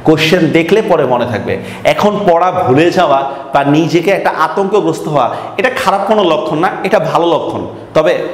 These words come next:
অতিরিক্ত confidence খারাপ, কিন্তু এখন যেটা হচ্ছে সেটা খারাপ না, এটা ভালো। সবার মধ্যে একটা ভয় কাজ করবে। হ্যাঁ, ভয়কে জয় করে পরীক্ষা দিতে হবে, কারণ আতঙ্কের কারণে আপনি যদি দুইটা ভুল দাগা ফেলেন, তাহলে ওইটাই কিন্তু আপনার loss।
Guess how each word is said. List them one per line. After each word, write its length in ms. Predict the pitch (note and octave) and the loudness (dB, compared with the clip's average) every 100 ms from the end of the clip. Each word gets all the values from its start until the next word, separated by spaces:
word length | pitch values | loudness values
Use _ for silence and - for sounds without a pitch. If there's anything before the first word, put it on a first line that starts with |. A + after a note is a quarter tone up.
| - | 0
অতিরিক্ত 400 | G3 F#3+ B3+ F#3+ | 0 2 0 2
confidence 600 | B3 A3 G3+ F#3+ F#3+ F#3+ | 2 2 2 2 0 0
খারাপ, 220 | F3 D3+ D#3 | 0 0 0
কিন্তু 420 | - - - E3+ | -6 -10 -4 0
এখন 380 | F3 E3+ A#3+ A3 | 2 2 0 2
যেটা 220 | A#3 A3+ | 2 2
হচ্ছে 240 | G#3 B3 | 0 -4
সেটা 200 | - D#3+ | -2 -2
খারাপ 380 | D3+ D3+ C#3 - | 0 0 0 0
না, 100 | - - | -4 -4
এটা 160 | C#3+ D3 | -2 -2
ভালো। 320 | B2 A2+ G2 G#2+ - - | 0 0 -2 -4 -10 -2
সবার 340 | - F3+ G3 | 0 2 2
মধ্যে 200 | G3+ G3 | 2 2
একটা 140 | F#3+ | 2
ভয় 280 | D3 C3 D3+ D#3 | 0 2 2 2
কাজ 200 | C#3+ - | 0 -2
করবে। 200 | A2+ F#2 F#2+ | -4 -4 -4
হ্যাঁ, 400 | C#3 C#3+ - - - - C#3+ | 0 0 0 -4 -8 -10 -4
ভয়কে 640 | B2 C#3+ F3+ G#3 - A#3+ G#3 B2+ | 2 4 4 2 2 2 2 2
জয় 320 | D#3 F3+ F#3+ F3+ | 2 4 2 0
করে 180 | F#3+ G3+ | 0 0
পরীক্ষা 280 | D#3+ D3 D3 | -2 0 -4
দিতে 200 | A#2 A#2 | -2 -2
হবে, 180 | A2 A2 | -2 0
কারণ 260 | F3+ E3 C3+ - - - - | 0 0 -2 -6 -10 -8 -2
আতঙ্কের 640 | F#3+ A3+ C4 B3+ C4 A#3 | 0 2 0 2 0 2
কারণে 280 | A#3+ B3 G#3+ | 0 2 0
আপনি 280 | F#3+ G3 F#3+ | 0 -2 -4
যদি 240 | F3+ F3 | 0 -2
দুইটা 400 | C3 E3+ D#3+ G#3 | 0 0 2 2
ভুল 280 | D3 F3 F3 | 4 2 4
দাগা 260 | E3+ E3+ D#3 | 2 0 0
ফেলেন, 220 | B2+ D3 - - - | -2 -4 -4 -12 -2
তাহলে 200 | D#3 E3 D#3+ | 0 2 2
ওইটাই 300 | D#3+ D#3 G3+ | 2 2 2
কিন্তু 260 | G3+ E3+ | 2 0
আপনার 240 | E3+ - A#2 | 0 2 -2
loss। 640 | G2 F#2 G2 - - - | 0 -2 -4 -6 -6 -10